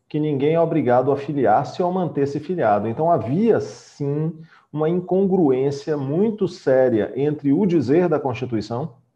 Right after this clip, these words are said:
e o que estava na legislação infraconstitucional, que estava mantido pelo próprio Supremo, porque foi uma interpretação do Supremo, algumas vezes até antes disso,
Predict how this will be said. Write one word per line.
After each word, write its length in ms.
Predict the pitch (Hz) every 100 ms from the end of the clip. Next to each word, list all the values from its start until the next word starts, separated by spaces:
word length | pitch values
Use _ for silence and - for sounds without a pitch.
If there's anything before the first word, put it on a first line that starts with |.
| _ _ _ _ _
e 80 | 175
o 120 | 214
que 100 | 214
estava 380 | - - 170 175
na 100 | 175
legislação 540 | 175 165 165 151 170
infraconstitucional, 1200 | 180 - 185 202 190 - - - 214 135 143 - - _ 180
que 60 |
estava 260 | 214 226 240
mantido 340 | 226 214 240
pelo 200 | 220 247
próprio 340 | 220 220 254 -
Supremo, 580 | 285 208 180 165 98 - _ _
porque 220 | - 175
foi 100 | 190
uma 80 | 220
interpretação 560 | 202 160 175 160 185
do 80 | 175
Supremo, 340 | 165 123 156 180
algumas 440 | 139 170 240 120
vezes 420 | 120 151 160 113
até 220 | 101 127
antes 320 | 120 123 120 101
disso, 260 | 156 -